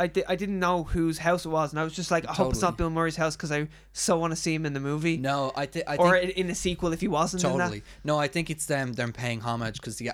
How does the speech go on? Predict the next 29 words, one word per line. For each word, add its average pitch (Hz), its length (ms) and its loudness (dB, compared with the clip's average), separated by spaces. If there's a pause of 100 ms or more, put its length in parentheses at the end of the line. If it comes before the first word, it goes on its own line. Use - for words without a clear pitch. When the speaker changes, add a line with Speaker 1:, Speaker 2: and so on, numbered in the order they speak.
Speaker 2:
obviously 117 320 -4
Harold 110 180 -2
Ramis 107 320 -4
is 101 80 -10
Speaker 1:
He - 60 -12
Speaker 2:
dead. 110 200 -2
Speaker 1:
actually 107 240 -2
passed 135 320 0
away, 127 140 -2
Speaker 2:
He's 120 80 0
actually 120 160 2
Speaker 1:
yeah. 120 100 0
Speaker 2:
passed 113 320 -4
away, 110 300 -4
and 107 220 -8 (100)
it 107 80 -12
was 87 120 -14
a 80 40 -14
huge 117 340 -8
tragedy. 110 560 -6 (240)
And 120 100 -6
I 117 40 -4
think 127 220 -6
this 123 200 -4
movie 113 600 -4
is 107 400 -6
trying 104 400 -8
to, 107 440 -8 (520)
again, 117 400 -4